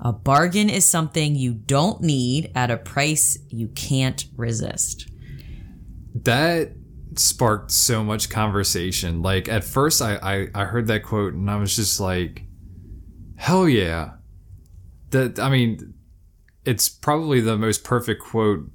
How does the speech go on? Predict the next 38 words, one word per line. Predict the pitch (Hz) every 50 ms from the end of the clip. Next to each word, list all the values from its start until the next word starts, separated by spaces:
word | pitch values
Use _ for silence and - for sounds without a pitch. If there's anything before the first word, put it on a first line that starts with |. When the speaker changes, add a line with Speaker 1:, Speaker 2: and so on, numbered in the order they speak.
| - -
Speaker 2:
about | - 104 95 - 101 98 98 95 98 - - - _ _ _ _ _ _ _ _
our | - 110 107 104 101 101 98 95 92 92 95 113
spending | - - - - 135 123 120 110 101 95
habits, | 90 92 92 87 - - 90 90 - - -
not | 120 131 143 -
us | 107 113 104
personally, | - - - - 117 120 120 - 101 92 87 90 92
but | 90 - 98 92 92 87 - - - _ _ _ _ _ _ _ _ _ _ _ _ _ _ _ _
the | - 110
United | 104 101 107 110 98 95 92
States | - - 123 110 104 98 -
as, | 110 101 95 87
as | 87 - 98 92
a | 92 82 82 80
whole. | - - 127 131 117 101 92 92 101 95
And, | 98 98 95 110
you | 127
know, | 123 110 101
it's | 104 117 127 117 - -
generalizing. | - 151 139 123 110 95 90 90 87 92 90 101 95
Not | 101 107 113 - -
everybody | 135 113 98 104 95 90 98 92 92 92 90
has | - 113 107 101 95 90 90
the | 92
same | 87 - 110 98 90 87
habits, | 87 90 113 117 113 87 87 87 -
but | - - 101 90 95 87 - - - - - - - - - - - -
I | - -
would | 139 180 185
say | - - 190
a | 185 170
majority | 156 139 123 107 117 107 131 175 170 135 107
of | 92 87
us, | 95 95 101 101 - - - -
you | 170
know, | 120 117 113 107
are, | 101 110 110 110 104
are | 101 - 110 107 104 101 98 95 - -